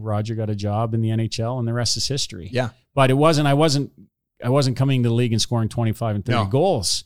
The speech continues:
Speaker 1: But as to your original question, I knew what I could do, and I knew that, uh, bringing leadership to any team gave somebody a chance to, to play the game.
Speaker 2: Yeah.
Speaker 1: And, uh,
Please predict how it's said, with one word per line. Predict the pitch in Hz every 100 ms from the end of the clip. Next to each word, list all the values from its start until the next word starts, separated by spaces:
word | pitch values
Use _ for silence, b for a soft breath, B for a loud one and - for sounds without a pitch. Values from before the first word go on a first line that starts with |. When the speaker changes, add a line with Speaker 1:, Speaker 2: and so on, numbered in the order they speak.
| b b b _
Speaker 1:
But | 120 117 110
as | 123 113 -
to | -
your | 120 117 110
original | 120 107 104
question, | - 143 151 - 104 101 _ _ _ _ _
I | 117
knew | 135 160 180
what | 160 143 - _ -
I | 127 143
could | 143 113
do, | 117 107 104 - _ _ -
and | 113
I | 117
knew | 123 135 143 131
that, | 120 110 _ _
uh, | 120 110 107 104
bringing | 113 135 127 123
leadership | 127 131 117 - 113 _ -
to | - 117
any | 123 123
team | - 120 117 110 113 - _ _
gave | 123 127 117
somebody | - 131 117 117 113 110 -
a | 107
chance | - 120 113 107
to, | - - 104 104 98 123 220 _ _ _ -
to | 110
play | - 117
the | 104
game. | 95 104 98 90
Speaker 2:
Yeah. | 117 107
Speaker 1:
And, | 104 101 98 98
uh, | 101 98